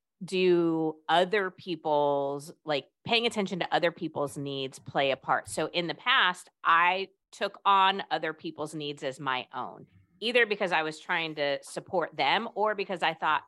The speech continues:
if they had that need, then I should have that need too. And I think now I use other people's needs as, like, uh, "Oh, that's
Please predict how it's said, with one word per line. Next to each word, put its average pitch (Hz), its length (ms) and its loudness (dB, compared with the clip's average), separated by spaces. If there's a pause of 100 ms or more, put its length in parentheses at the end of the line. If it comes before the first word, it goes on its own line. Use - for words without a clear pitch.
(140)
if 147 240 -6
they 190 200 0
had 180 200 0
that 147 180 -2
need, 147 240 -12
then 143 120 -4
I 160 180 2
should - 180 -8
have 151 260 -2
that 131 200 -6
need 135 240 -20 (340)
too. - 440 -8 (1040)
And 170 140 2
I 156 180 2
think 160 300 -4
now 165 480 2
I 156 160 0
use 151 640 -6 (100)
other 156 280 -2
people's 147 580 -8
needs 139 480 -12 (100)
as, 135 480 -4
like, 135 380 -6
uh, 123 420 -2 (840)
"Oh, 240 120 8
that's 214 280 4